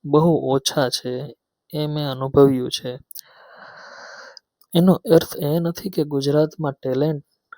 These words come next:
નથી, ટેલેન્ટ તો છે, પરંતુ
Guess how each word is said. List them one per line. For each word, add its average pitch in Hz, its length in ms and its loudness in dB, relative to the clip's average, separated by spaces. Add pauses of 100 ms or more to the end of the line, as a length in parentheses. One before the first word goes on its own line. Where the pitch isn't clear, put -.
(180)
નથી, 127 480 -6 (680)
ટેલેન્ટ 143 540 -2 (100)
તો 139 140 -4
છે, 143 480 -2 (240)
પરંતુ 156 680 -4